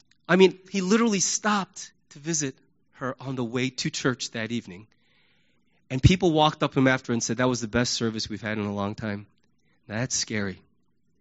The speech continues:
But over time, you cannot he-, keep that hidden forever.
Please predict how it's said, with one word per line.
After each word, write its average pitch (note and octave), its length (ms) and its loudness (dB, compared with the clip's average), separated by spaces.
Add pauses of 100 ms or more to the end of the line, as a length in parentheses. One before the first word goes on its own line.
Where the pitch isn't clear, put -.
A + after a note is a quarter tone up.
(580)
But A#2+ 140 0
over D3+ 220 6
time, C#3+ 680 2 (1120)
you A2+ 100 -18
cannot C3 440 -4
he-, - 220 -20
keep - 260 -6
that A2 160 -8
hidden A2+ 240 -8
forever. F#2+ 400 -14